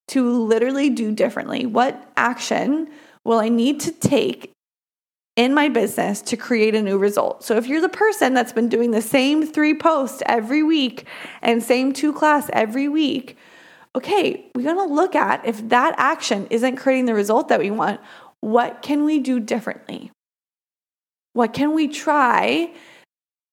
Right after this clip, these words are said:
new in twenty twenty-two?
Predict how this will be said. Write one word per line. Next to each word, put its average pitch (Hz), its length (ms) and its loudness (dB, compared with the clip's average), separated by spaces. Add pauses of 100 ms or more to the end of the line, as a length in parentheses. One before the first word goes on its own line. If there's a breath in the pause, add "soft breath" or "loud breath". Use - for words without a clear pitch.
(200)
new 254 800 2 (300)
in 226 120 -2
twenty 226 300 0
twenty-two? - 640 -4